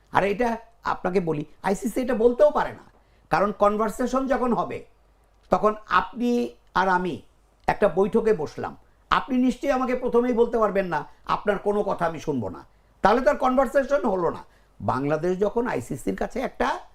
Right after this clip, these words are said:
দাবি পেশ করেছে, "ভারতে নিরাপত্তাজনিত কারণে আমরা খেলতে যেতে চাচ্ছি না, আমাদেরকে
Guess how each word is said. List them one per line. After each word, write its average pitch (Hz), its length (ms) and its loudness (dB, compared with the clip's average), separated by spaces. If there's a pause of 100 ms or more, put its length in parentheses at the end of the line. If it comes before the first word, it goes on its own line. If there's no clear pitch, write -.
(360)
দাবি 165 380 0
পেশ 226 240 2
করেছে, 240 380 -2
"ভারতে 247 640 0 (440)
নিরাপত্তাজনিত 214 1080 0
কারণে 226 400 -2
আমরা 214 380 0 (260)
খেলতে 185 360 -2
যেতে 180 280 -2
চাচ্ছি 180 360 -4
না, 320 220 0 (320)
আমাদেরকে 214 680 0